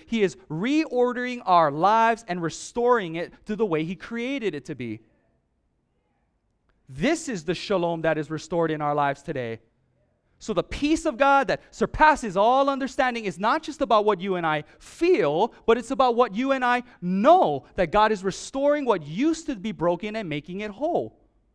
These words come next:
It's about living in the newness of life. It's about bringing stability in our lives again. It's about learning how to reconcile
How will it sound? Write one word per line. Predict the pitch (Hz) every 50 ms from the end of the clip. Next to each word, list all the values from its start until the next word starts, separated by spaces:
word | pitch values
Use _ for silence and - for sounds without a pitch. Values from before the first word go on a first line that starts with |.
| _ _ _ _ _ _ _ _
It's | - - -
about | 262 226 240 202 - - - -
living | 165 180 190 220 254 294 294 311 320 311 294
in | 262 254 254
the | 240 240
newness | 226 202 202 202 208 214 220 226 226
of | - - 247 240 240 202
life. | 269 302 262 -
It's | 214 185 -
about | 220 226 220 196 - - -
bringing | - 233 254 247 247 233
stability | - - - - 254 196 143 127 214 269 302 320 320 - 254 220 196
in | - 208 196 202
our | 185 175 175 175 170
lives | 156 165 170 165 160 156 156 147 -
again. | - 165 143 175 170 151 131 131 - - -
It's | - 185 -
about | - 247 202 180
learning | 175 180 190 214 240 269 285 285 294 285 262
how | 240 262 254
to | - 262
reconcile | 220 180 208 220 233 - 262 233 - 262 247 247 262 262